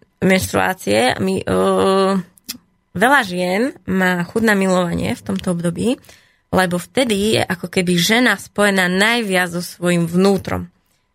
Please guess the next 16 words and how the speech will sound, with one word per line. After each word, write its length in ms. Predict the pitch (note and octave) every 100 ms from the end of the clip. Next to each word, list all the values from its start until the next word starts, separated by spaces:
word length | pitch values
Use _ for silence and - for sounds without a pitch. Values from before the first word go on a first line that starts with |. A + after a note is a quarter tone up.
| _ _
Vtedy 480 | B3+ C#4+ F#3 G#3 A3+ -
je 160 | F#3
tá 160 | - F3+
žena 480 | F3 G3+ A3+ G3 F#3 F3+
akoby 340 | - F3 F3+
z 40 | F3
dola 320 | G#3 A3+ F3+
otvorená, 800 | F3 - F3 E3 E3 E3 G#3+ C4+ - - _
je, 320 | - F#3+ F#3 -
najviac 400 | F#3+ G#3+ A3+ G3+
sa 60 |
spája 320 | - - F#3+ F3+
akoby 240 | - F3
s 120 | - -
tou 80 |
energiou 400 | F3+ F#3 F#3 G#3+